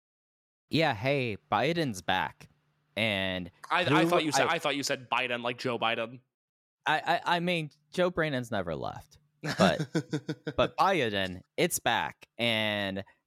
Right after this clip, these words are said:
Speaker 1: uh, we could see really how, uh,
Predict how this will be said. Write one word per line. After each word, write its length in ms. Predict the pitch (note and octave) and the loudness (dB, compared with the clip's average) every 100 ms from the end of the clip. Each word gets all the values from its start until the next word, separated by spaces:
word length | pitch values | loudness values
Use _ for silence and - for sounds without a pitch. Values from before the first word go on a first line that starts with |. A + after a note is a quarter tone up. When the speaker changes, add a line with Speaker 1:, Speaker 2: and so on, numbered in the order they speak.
| _ - | _ 0
Speaker 1:
uh, 180 | B2 A#2+ | 0 2
we 300 | B2+ D3 D#3+ | 0 2 0
could 160 | F3+ | -2
see 260 | - D#3+ C#3+ | -2 0 0
really 460 | B2+ C3+ C#3 C3+ | 0 0 2 0
how, 560 | B2 B2 A#2 A#2 A2 G#2 - | 0 0 2 2 0 -2 0
uh, 300 | A2 G2+ | 0 0